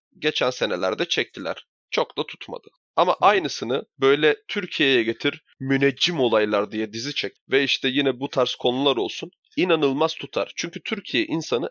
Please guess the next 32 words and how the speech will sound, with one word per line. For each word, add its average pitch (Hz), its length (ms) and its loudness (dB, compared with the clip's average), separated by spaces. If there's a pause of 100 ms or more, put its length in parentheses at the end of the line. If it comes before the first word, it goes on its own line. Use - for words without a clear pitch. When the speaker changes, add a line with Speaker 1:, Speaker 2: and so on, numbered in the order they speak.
Speaker 1:
X-Files'a 117 680 0
maruz 117 360 0
kalmamış. - 600 -6 (320)
Ondan 170 340 2
dolayı 139 340 -2 (180)
onlar 143 280 2
için 247 260 -6 (220)
orijinal 117 540 0
bir - 40 -20
fikir, - 280 -20 (140)
yeni 113 280 -2
bir 95 40 -8
şey. - 200 -8 (200)
Ama 202 280 2 (420)
yapıldığı 160 500 -2
yer 113 280 2
Amerika, 139 520 -2 (220)
bu 175 80 -2
fikre 165 380 -2
daha 170 160 4
önce 135 160 0
maruz 147 380 0
kalmış, 123 460 -2 (280)
geri 226 200 0
geldiğinde 107 540 -2
de - 60 -4 (100)
tutmamış. - 680 -8 (240)
Çünkü 165 300 -6
akıllarındaki 175 680 -2
X-Files - 840 -2 (440)
öyle 135 320 0
değil. 214 240 -8